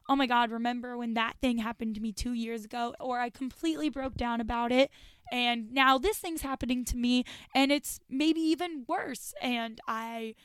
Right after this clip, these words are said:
am handling it better than I did." Or, "That situation was so much worse.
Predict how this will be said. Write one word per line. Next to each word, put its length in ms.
am 120
handling 500
it 140
better 260
than 160
I 120
did." 300
Or, 360
"That 200
situation 460
was 120
so 120
much 220
worse. 320